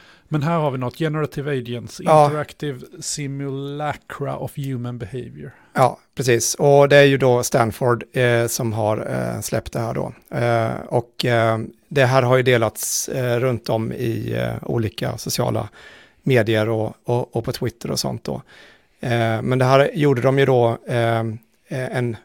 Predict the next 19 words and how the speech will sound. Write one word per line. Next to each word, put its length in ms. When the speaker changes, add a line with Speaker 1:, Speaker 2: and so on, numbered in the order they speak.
Speaker 2:
sandbox 680
då 160
liksom, 360
där 80
de 120
hade 380
tjugofem 420
stycken 600
såna 240
här 200
agenter 580
då 180
som, 380
eh, 160
som 140
de 100
kallar 320
då 280
Introduce 720